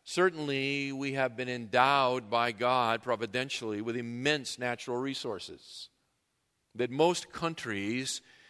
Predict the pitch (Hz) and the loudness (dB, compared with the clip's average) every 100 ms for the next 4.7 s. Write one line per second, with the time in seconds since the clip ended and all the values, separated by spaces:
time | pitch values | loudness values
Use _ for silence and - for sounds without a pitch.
0 | _ _ 110 135 131 120 147 151 143 - | _ _ 2 2 2 0 2 2 0 -2
1 | 143 139 127 107 127 139 - 113 98 - | 2 4 2 0 -6 -6 -6 -4 -4 -6
2 | 147 95 67 _ _ _ _ _ _ _ | -6 -8 -12 _ _ _ _ _ _ _
3 | _ _ _ _ _ _ _ _ - 131 | _ _ _ _ _ _ _ _ -6 -6
4 | - - 143 - 123 110 - | -6 -10 -10 -8 -10 -12 -18